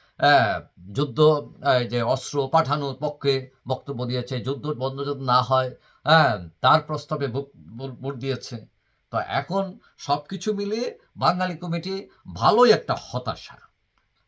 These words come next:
এমনকি আরও হতাশা আছে, যেমন লেবার পার্টির দুইজন এমপি, আহ, যেমন টিউলিপ সিদ্দিকী, রোশনারা আলী, তারা বাঙালি হয়েও, হ্যাঁ, তারা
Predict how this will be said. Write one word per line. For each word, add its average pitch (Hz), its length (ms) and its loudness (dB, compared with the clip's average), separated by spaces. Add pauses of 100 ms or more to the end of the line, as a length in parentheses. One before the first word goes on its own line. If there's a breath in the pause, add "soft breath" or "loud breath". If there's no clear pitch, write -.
এমনকি 156 640 0
আরও 185 260 6
হতাশা 190 420 0
আছে, - 320 -10 (380)
যেমন 175 440 0 (260 soft breath)
লেবার 170 340 6
পার্টির 160 540 2 (220)
দুইজন 143 340 0
এমপি, 135 540 -8 (300)
আহ, 107 500 2 (840)
যেমন 120 400 -2 (240)
টিউলিপ 165 340 0
সিদ্দিকী, 123 460 -8
রোশনারা 151 520 -2
আলী, 98 320 -4 (220 soft breath)
তারা 190 160 2
বাঙালি 190 640 0
হয়েও, 143 340 2 (360)
হ্যাঁ, 139 380 0
তারা 165 460 4